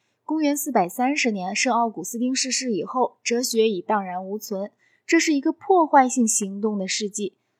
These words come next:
虽是如此，它却大致决定了欧洲此后发展的方向。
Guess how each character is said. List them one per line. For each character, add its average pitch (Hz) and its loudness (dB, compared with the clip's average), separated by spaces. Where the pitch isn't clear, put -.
虽 359 6
是 349 4
如 294 0
此， - 2
它 277 -2
却 285 2
大 294 2
致 262 -2
决 202 0
定 262 0
了 - 2
欧 311 2
洲 269 0
此 - -8
后 196 -6
发 202 0
展 196 -4
的 190 -18
方 196 -4
向。 202 -2